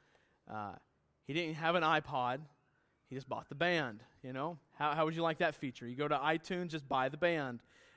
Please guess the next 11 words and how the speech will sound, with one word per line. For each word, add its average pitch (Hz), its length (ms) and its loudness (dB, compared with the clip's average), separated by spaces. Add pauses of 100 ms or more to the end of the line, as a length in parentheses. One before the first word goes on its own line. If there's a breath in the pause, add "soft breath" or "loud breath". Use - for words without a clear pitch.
(140)
Uh, 117 260 -2 (100)
and 117 140 -6
that 113 140 -4
was 120 120 -10
his 143 140 -6
option. 143 480 0 (180)
Uh, 110 220 -10 (180)
iTunes, 190 760 -2 (480 soft breath)
iPod, 175 600 2
band. 139 420 0 (420)
iPod, 170 560 -2